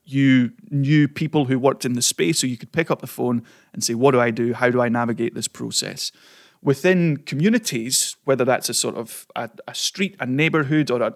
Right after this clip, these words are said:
a local area, what the, the research, what, what my P H D shows is that where people have already navigated those processes, they know people that have navigated those processes, it makes it far easier for those people to then navigate them themselves.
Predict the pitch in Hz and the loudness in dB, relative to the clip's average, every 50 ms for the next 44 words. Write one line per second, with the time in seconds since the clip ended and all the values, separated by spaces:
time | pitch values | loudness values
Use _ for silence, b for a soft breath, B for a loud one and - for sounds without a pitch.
0 | - - 123 131 131 147 139 143 - 131 135 139 143 139 113 101 - - B B | -6 -4 -2 0 0 0 0 0 0 0 0 0 0 0 -2 -4 -6 -10 B B
1 | B B B B B B B B B B B B _ _ 170 190 185 - 156 151 | B B B B B B B B B B B B _ _ 4 4 4 4 6 6
2 | 147 139 131 127 - - 143 131 123 131 151 156 - - 151 139 123 104 - - | 8 6 6 4 0 -2 -2 -2 0 0 0 0 0 0 0 0 0 -2 -4 -10
3 | - - _ _ _ _ _ _ - 135 - - 123 113 - - 135 127 123 110 | -12 -14 _ _ _ _ _ _ -8 -6 -6 -4 -6 -8 -4 -2 -2 0 0 -2
4 | - - 196 220 202 - - 156 147 135 120 - b b b b b b b b | -2 -2 -2 -2 0 0 0 0 0 0 0 -2 b b b b b b b b
5 | _ _ _ _ - 143 127 120 117 135 131 131 - 131 - 160 175 180 175 170 | _ _ _ _ -4 -2 -2 0 2 2 2 2 0 -2 0 2 4 6 6 6
6 | 160 151 139 127 - - _ _ - 180 151 - 139 127 127 131 127 123 127 127 | 4 4 2 0 -4 -12 _ _ -4 -2 -2 0 0 0 0 0 0 0 -2 -2
7 | 113 131 120 117 - - 123 127 127 135 123 120 123 - 113 - 113 - - - | -2 -2 -4 -4 -6 -4 -2 -2 0 0 -2 -2 -6 -6 -8 -10 -10 -12 -4 -2
8 | 196 247 247 - 151 131 120 113 - - 165 196 160 - - 120 113 120 131 135 | -2 0 0 0 -2 -2 -2 -4 -2 -2 -2 -2 -2 -4 -6 -4 -2 0 -2 -2
9 | 127 - 135 127 120 117 - - - 117 117 117 113 113 113 110 80 101 101 104 | -2 -2 -4 -4 -4 -6 -8 -8 -8 -8 -6 -6 -6 -6 -6 -8 -8 -10 -12 -14
10 | 107 - - 107 107 - - - 98 - - - 120 B B B B B - - | -14 -14 -14 -10 -10 -8 -8 -8 -8 -8 -8 -8 -10 B B B B B -8 -6
11 | 135 127 147 143 - - - 131 - - - - 143 139 123 120 117 120 120 110 | -4 0 0 0 0 -2 -4 -6 -8 -10 -10 -8 -6 -6 -6 -8 -10 -12 -12 -10
12 | 123 110 98 - - 135 117 120 120 113 - - 127 - 120 113 - 123 127 120 | -10 -12 -12 -12 -12 -8 -6 -6 -6 -6 -4 -6 -6 -6 -6 -4 -4 -2 -2 0
13 | 117 120 117 113 110 110 113 113 113 110 - 113 110 110 107 104 - - 139 - | 0 0 0 -2 -2 -4 -4 -6 -6 -6 -6 -6 -6 -6 -4 -2 0 0 0 0
14 | 73 - - | 0 -4 -8